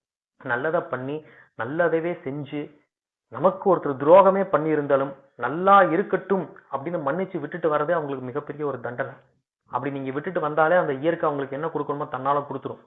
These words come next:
அடுத்து உயிர் பிறக்கும் பொழுது அவங்களுக்கான தண்டனையை அது கிடைச்சுக்கும். அது அவங்க பிரச்சனை. நம்ம அடுத்தவங்களுக்கு யாரா இருந்தாலும் நல்லதவே நினைச்சு, நல்லதவே பண்ணி, நல்ல சூழ்நிலையை வாழ்ந்தோம்னால் நாமும், நம் சுற்றமும்,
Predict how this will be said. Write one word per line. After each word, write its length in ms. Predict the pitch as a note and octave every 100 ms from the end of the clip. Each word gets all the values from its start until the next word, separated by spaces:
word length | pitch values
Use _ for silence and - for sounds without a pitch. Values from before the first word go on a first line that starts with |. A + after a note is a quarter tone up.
| _ _ _ -
அடுத்து 300 | C3+ D3 C#3+
உயிர் 240 | D3+ D3+
பிறக்கும் 320 | C#3+ C#3+ D3
பொழுது 240 | C#3 D3+ C#3
அவங்களுக்கான 480 | C3+ C3 C3 B2
தண்டனையை 400 | A#2+ C3 C#3+ C#3
அது 120 | B2+ A#2+
கிடைச்சுக்கும். 440 | A#2+ - - - _ _ _ _ _ _ _ -
அது 160 | A#2
அவங்க 240 | A#2 C#3 D#3+
பிரச்சனை. 380 | D#3+ D#3 D3 A2 _ _ _ _ -
நம்ம 560 | A#2 C#3+ G#3 D3+ C#3 - _ _ _ _ -
அடுத்தவங்களுக்கு 720 | F3 F#3 A#3 G3 E3 C#3 C3 B2
யாரா 400 | C3 F#3 G#3+ G3
இருந்தாலும் 500 | D#3+ D#3+ D#3+ D#3+ C3
நல்லதவே 380 | D3 F3 F3+
நினைச்சு, 440 | D#3+ C3+ C3+ - C3 - _ -
நல்லதவே 520 | A#2+ D3 C3+ F3 F3+
பண்ணி, 240 | C3+ C3 C3
நல்ல 280 | B2+ F3+
சூழ்நிலையை 480 | G3 E3 D3+ D3 D3
வாழ்ந்தோம்னால் 600 | B2+ C3+ C3 B2 A#2+ A#2 - - _ _ _
நாமும், 500 | A#2+ C3 D#3 E3+ F#3 - _ _
நம் 160 | B2 A#2
சுற்றமும், 580 | C#3+ - F3+ E3 F3